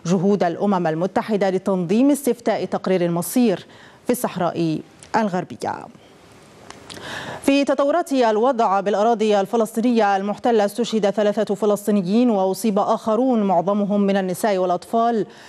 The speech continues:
جراء استهداف طائرات الاحتلال لمنزل في حي الصبرا جنوب مدينة غزة، فيما واصلت مدفعية الاحتلال قصفها للمناطق الشرقية من خان يونس التي ارتقى بها أمس أزيد من ثلاثين فلسطينيا.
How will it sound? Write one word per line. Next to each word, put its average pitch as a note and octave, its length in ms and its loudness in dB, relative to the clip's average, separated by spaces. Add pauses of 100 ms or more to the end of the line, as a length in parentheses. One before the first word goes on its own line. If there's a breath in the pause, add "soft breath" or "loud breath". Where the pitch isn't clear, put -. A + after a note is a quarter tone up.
(140 loud breath)
جراء F#3+ 340 0
استهداف G3 720 -2
طائرات G3+ 400 0
الاحتلال G#3 640 0
لمنزل G3 560 0
في G3+ 140 0
حي G3+ 260 0
الصبرا G3+ 440 0
جنوب F#3 320 0
مدينة F#3+ 400 0 (100)
غزة، F#3 560 -2 (380 loud breath)
فيما G#3+ 200 0
واصلت G3 560 0
مدفعية G3 600 0
الاحتلال G#3 580 0
قصفها G#3 500 -2
للمناطق F#3+ 480 -2
الشرقية G#3 600 0
من F#3 160 -6
خان F#3+ 240 -2
يونس G3 440 0 (320 loud breath)
التي F#3+ 480 0
ارتقى G3+ 380 -2
بها F#3+ 460 0
أمس A3 280 -2
أزيد F#3 420 0
من G3 140 0
ثلاثين G#3+ 480 0
فلسطينيا. G#3+ 680 -2